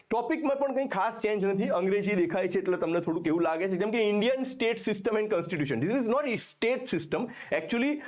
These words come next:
આ ભારતીય રાજ્ય વ્યવસ્થા છે. So, ભારતીય રાજ્ય વ્યવસ્થાનું અંગ્રેજી Google Translate-થી થઈ ગયું હોય એવું લાગે છે મને કે ઇન્ડિયન સ્ટેટ સિસ્ટમ. Actually, એનું નામ છે ઇન્ડિયન પોલિટિકલ સિસ્ટમ.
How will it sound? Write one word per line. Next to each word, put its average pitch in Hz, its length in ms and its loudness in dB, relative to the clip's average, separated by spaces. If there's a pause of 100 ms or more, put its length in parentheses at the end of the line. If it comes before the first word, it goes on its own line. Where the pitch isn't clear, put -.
આ - 120 0
ભારતીય 226 600 0
રાજ્ય 196 460 0
વ્યવસ્થા 151 540 0
છે. 160 260 -2
So, - 380 -4
ભારતીય 196 800 0 (340)
રાજ્ય 175 500 0
વ્યવસ્થાનું 240 640 0
અંગ્રેજી 202 400 2
Google 214 440 0
Translate-થી 202 480 -2
થઈ 170 200 0
ગયું 160 180 2
હોય 156 140 0
એવું 147 160 2
લાગે 131 300 0
છે 139 80 0
મને 117 300 0 (240)
કે 202 80 2
ઇન્ડિયન 190 400 2
સ્ટેટ 185 380 -2
સિસ્ટમ. 143 300 -4
Actually, 202 300 -2
એનું 220 180 2
નામ 208 200 0
છે 240 400 -2
ઇન્ડિયન 226 380 2
પોલિટિકલ 196 540 0
સિસ્ટમ. 110 400 -4